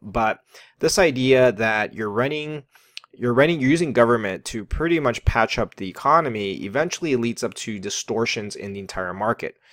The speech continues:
Now, moving along, and I'll kind of explain this in a nutshell because it starts to kind of make a little bit more sense for why cryptocurrency is going to have one of its massive booms, uh, in the next couple of years,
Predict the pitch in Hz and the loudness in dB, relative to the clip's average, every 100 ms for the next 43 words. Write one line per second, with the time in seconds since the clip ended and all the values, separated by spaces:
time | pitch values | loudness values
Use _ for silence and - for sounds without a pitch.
0 | - - - _ - 120 104 - 120 165 | -20 -20 -20 _ -2 0 0 -4 -2 4
1 | 196 165 143 143 127 113 - - 170 156 | 6 10 12 10 8 4 2 4 6 6
2 | - - - - 135 127 120 117 101 104 | 4 -2 -2 0 2 2 0 -4 -4 -6
3 | - - 98 95 104 95 98 - 147 147 | -6 -4 -4 -6 -8 -8 -6 0 0 0
4 | - - 123 120 107 104 104 104 95 98 | -8 -2 0 2 0 -4 -4 -4 -4 -4
5 | 92 - 110 101 - 98 104 - - 110 | -4 -2 -4 -6 -2 0 0 -2 -6 -8
6 | - 113 107 - 104 98 98 104 117 113 | -4 -4 -4 -8 -6 -8 -8 -10 -8 -8
7 | 101 104 95 90 _ - _ - 117 123 | -2 0 0 -2 _ -20 _ -6 -2 0
8 | 107 - 101 101 101 110 - 107 90 104 | 0 -2 -8 -2 0 0 0 -6 -4 -6
9 | 101 95 92 - _ _ _ - 95 - | -4 -8 -10 -12 _ _ _ -4 -4 -4
10 | 104 104 104 107 92 95 101 107 90 - | -6 -6 -6 -6 -6 -6 -4 -2 -4 -6